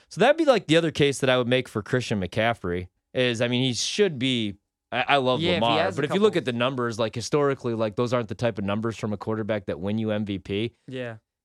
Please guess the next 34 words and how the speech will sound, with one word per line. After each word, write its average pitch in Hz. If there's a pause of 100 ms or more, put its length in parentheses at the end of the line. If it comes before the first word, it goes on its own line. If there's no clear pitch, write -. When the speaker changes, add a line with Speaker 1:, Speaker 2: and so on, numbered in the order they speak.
(220)
Speaker 1:
So, 123
I 110
mean, 110
McCaffrey 104 (480)
will 113
most 131
likely 117
be 104
Offensive 101
Player 101
of 85
the 82
Year, 92
right? 95 (160)
Speaker 2:
Mm-hmm. 123
Speaker 1:
So 123
if 101
he 143
balls 90
out, 80 (340)
I -
just 202
say, 73
yeah, 73
I -
don't 87
know 78
that 69
San 73
Francisco 76
gets 73
the -
job 69
done. 50